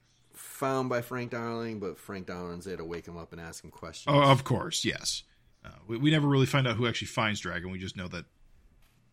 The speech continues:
Speaker 2: Frank Darling's the first person he meets. Same deal with, with, with, uh, William here. I, I, I do wonder, though, if Frank was always there or if that is something that Eric has retconned in. It'd be interesting to ask him that if we get to talk to him about it, 'cause I'm curious if it,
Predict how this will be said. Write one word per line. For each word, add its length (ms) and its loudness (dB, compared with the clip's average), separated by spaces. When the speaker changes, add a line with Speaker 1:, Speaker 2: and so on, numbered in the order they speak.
Speaker 2:
Frank 180 -4
Darling's 280 -2
the 60 -10
first 200 -4
person 260 -4
he 60 -8
meets. 200 -16
Same 240 6
deal 160 6
with, 140 -2
with, 160 -4
with, 240 -8
uh, 160 -8
William 280 -4
here. 80 -4
I, 140 2
I, 100 0
I 60 2
do 200 4
wonder, 320 6
though, 280 2
if 80 0
Frank 360 -2
was 100 -4
always 340 -2
there 400 -2
or 140 -8
if 100 -10
that 220 -4
is 100 -2
something 380 -4
that 240 -8
Eric 300 -6
has 200 -8
retconned 460 -6
in. 320 -4
It'd 140 -4
be 120 -4
interesting 380 -4
to 100 -6
ask 240 -6
him 100 -10
that 240 -6
if 140 -12
we 60 -8
get 100 -10
to 80 -14
talk 240 -8
to 100 -16
him 140 -16
about 200 -10
it, 140 -20
'cause 140 -10
I'm 140 -8
curious 500 -6
if 100 -10
it, 120 -8